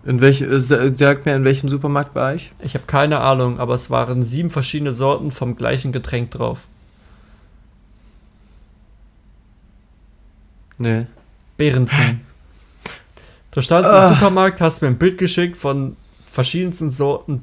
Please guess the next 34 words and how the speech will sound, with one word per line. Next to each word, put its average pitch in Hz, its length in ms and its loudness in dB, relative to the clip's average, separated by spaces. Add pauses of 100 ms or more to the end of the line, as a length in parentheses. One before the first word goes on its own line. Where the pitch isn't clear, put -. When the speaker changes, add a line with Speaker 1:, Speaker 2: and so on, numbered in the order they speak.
(120)
Speaker 2:
Behrensen. 117 560 -4 (680)
Speaker 1:
Mhm. 143 340 6
Speaker 2:
Und - 60 2
jetzt 233 260 6
war 196 120 4
ich 180 100 0
vor 165 120 -2
kurzem 175 360 0
im 143 80 -4
Lidl, 151 500 0 (1040)
wollte 151 240 0
eigentlich 151 240 -4
nur 160 100 0
Bier 165 220 -2
kaufen, 160 540 -2
steht 131 240 -4
auf 127 140 -2
einmal 117 300 -4
Behrensen 127 460 -4
Popcorn 127 360 -6
vor 117 140 -8
meiner 113 240 -4
Nase 117 380 -6
und 127 100 -10
ich 127 160 -8
war 120 140 -2
so, 120 240 -6 (160)
Speaker 1:
Ah, 175 320 8
ja, 165 180 8
ja, 147 240 8
ja. 113 400 0
Speaker 2:
„Weißt 131 280 0
du 113 80 -6
was? 139 380 0